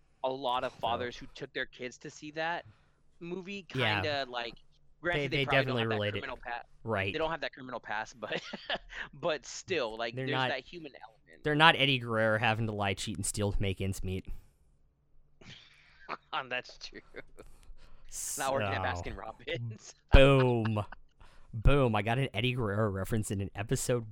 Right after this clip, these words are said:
Speaker 2: one. I'm feeling pretty good about that.
Speaker 1: You gotta work in Chris Benoit next time. <laughs>
Speaker 2: Who?
Speaker 1: I'm just kidding. Chris Benoit.
Speaker 2: Who?
Speaker 1: <laughs> Oh my God. <laughs>
Speaker 2: Um, any, any last, any last thoughts on, on the first,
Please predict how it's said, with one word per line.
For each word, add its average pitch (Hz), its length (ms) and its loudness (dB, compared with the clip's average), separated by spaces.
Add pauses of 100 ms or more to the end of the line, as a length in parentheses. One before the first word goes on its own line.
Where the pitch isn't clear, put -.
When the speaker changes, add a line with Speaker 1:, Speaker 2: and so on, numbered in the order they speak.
Speaker 2:
one. 95 260 -8
I'm 87 220 -10
feeling 123 280 -2
pretty 107 340 0
good 92 260 -4
about 80 340 -6
that. 82 260 -6 (140)
Speaker 1:
You 107 100 -14
gotta 107 140 -8
work 104 260 -10
in 107 100 -16
Chris 107 220 -14
Benoit 104 360 -14
next - 280 -20 (120)
time. 156 180 -10 (100)
<laughs> - 1000 -8
Speaker 2:
Who? 135 320 4
Speaker 1:
I'm - 80 -6
just - 180 -18
kidding. - 160 -16 (460)
Chris 110 180 -8
Benoit. 90 380 -12 (220)
Speaker 2:
Who? 139 300 -2
Speaker 1:
<laughs> - 40 -10 (1080)
Oh 139 260 0
my 98 160 -6
God. - 1000 -12 (480)
<laughs> - 0 -
Speaker 2:
Um, 123 400 8 (360)
any, 147 280 0
any 131 200 0
last, 113 380 0
any 113 180 0
last 101 300 0
thoughts 92 280 -4
on, 90 340 -4
on 90 340 -6 (220)
the 92 80 -8
first, - 560 -6